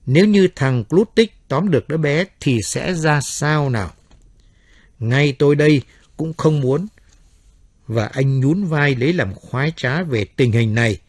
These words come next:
bất chấp tất cả. Bây giờ không ai biết là đứa bé đi đâu.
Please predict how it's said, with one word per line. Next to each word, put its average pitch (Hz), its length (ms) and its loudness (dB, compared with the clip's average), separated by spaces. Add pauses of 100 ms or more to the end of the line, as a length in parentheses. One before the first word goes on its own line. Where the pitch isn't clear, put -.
(340)
bất 151 280 -4
chấp - 280 -4
tất - 220 -6
cả. 85 280 -6 (1200)
Bây 160 200 6
giờ 131 260 2 (460)
không 175 260 2
ai 170 160 2
biết 185 260 0
là 113 80 -4
đứa 135 140 2
bé 156 280 0
đi 156 280 0
đâu. 147 340 4